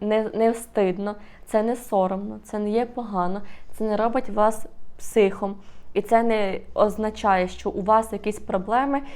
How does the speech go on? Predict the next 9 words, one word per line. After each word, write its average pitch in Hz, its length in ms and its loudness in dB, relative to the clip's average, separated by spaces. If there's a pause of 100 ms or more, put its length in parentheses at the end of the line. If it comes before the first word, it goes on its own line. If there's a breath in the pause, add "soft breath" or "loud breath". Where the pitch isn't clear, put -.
(160 loud breath)
і 208 60 -4
що - 220 -4
ви 220 120 4
якась 226 460 2
ненормальна. 190 720 -2 (440 soft breath)
Навпаки. 190 800 -4 (1080)
Людина, 202 500 4
яка 185 380 4
розуміє, 202 680 2